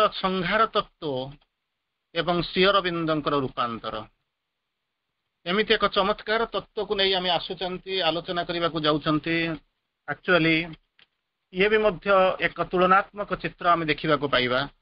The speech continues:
ବଡ଼ ଚମତ୍କାର ଚିତ୍ର। ଅବତାର ମାନେ ଆସିଛନ୍ତି, ସମସ୍ତେ ସଂହାର ଉପରେ ଅଧିକ ଷ୍ଟ୍ରେସ୍ ଦେଇଛନ୍ତି, ଧ୍ୱଂସ କରିବା, ନଷ୍ଟ, ମାରିବା। କିନ୍ତୁ ଶ୍ରୀ ଅରବିନ୍ଦ ସେ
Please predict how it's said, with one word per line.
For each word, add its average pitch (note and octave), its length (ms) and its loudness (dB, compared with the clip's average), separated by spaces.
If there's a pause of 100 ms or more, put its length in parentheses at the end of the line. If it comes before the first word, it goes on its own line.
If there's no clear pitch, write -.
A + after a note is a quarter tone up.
(140)
ବଡ଼ D3+ 140 -2
ଚମତ୍କାର F3 560 2
ଚିତ୍ର। C3+ 320 -8 (1600)
ଅବତାର G#3+ 500 4
ମାନେ A3 220 2
ଆସିଛନ୍ତି, G#3 640 0
ସମସ୍ତେ F#3 580 -8
ସଂହାର F3 540 0
ଉପରେ G3 440 2 (220)
ଅଧିକ E3 380 -2
ଷ୍ଟ୍ରେସ୍ E3 380 -2
ଦେଇଛନ୍ତି, D3 500 0
ଧ୍ୱଂସ D3 340 0 (140)
କରିବା, C#3 300 2
ନଷ୍ଟ, C#3 280 0
ମାରିବା। C#3 440 4 (1500)
କିନ୍ତୁ A3 380 4
ଶ୍ରୀ - 220 0
ଅରବିନ୍ଦ B3 480 2 (920)
ସେ G3+ 160 2